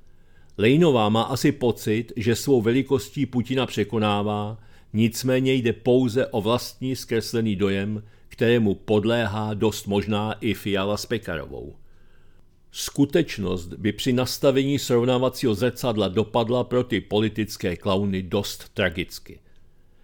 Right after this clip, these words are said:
Je třeba si přiznat, že absence prezidenta země, který by svou přítomností vyřešil většinu problémů zemí Evropské unie,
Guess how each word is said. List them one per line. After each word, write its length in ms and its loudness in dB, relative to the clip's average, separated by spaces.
Je 120 4
třeba 280 2
si 160 4
přiznat, 680 -2
že 160 -2
absence 640 0
prezidenta 680 2
země, 480 0
který 320 0
by 120 -2
svou 240 2
přítomností 800 -2
vyřešil 540 0
většinu 460 0
problémů 640 2
zemí 400 0
Evropské 520 -2
unie, 440 0